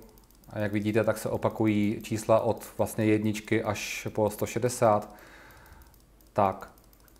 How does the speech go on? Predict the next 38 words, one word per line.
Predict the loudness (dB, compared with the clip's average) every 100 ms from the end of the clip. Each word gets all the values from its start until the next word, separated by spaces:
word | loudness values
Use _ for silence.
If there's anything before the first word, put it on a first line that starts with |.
| 0
A |
v | 6
rámci | 8 8 4
tady | 4 4
tohoto, | 4 2 4 6 6 4 -2 -12
eh, | -8 -6 -4
těchto | -6 -4
čísel | -2 -4 6 8 8 6 2 -12 -20 -6
vidíte, | 0 0 2 4 4
že | 4
všechno | 2 0 -2 2
je | 2
opravdu | 2 0 0
náhoda. | 2 2 4 2 0 -8 -6
Vyčistíme | -2 0 -2 0 2 4
to | 4 2
a |
vygenerujeme | 2 2 2 4 4 4 2 2
jedno | 0 0
číslo. | -4 -6 -6 -6 -4
A | -2
výhercem | 2 2 2 -2
se | -2
stává | -2 0 2 2 0
číslo | -2 -4 -4
čtyřicet | -4 -2 0 2 2 0 0
jedna. | 0 2 0 -4 -10 -20 -20 -20 0
Takže | 6 6 6 4
já | 2
se | 2
podívám | 0 0 2 4
na | 4
komentář | 2 0 2 4 2 2
čtyřicet | -4 -2 -2 -2 -2
jedna | 0 2 4 4 2
v | 0
rámci | 0 0 -2
detailingu. | 2 4 4 2 0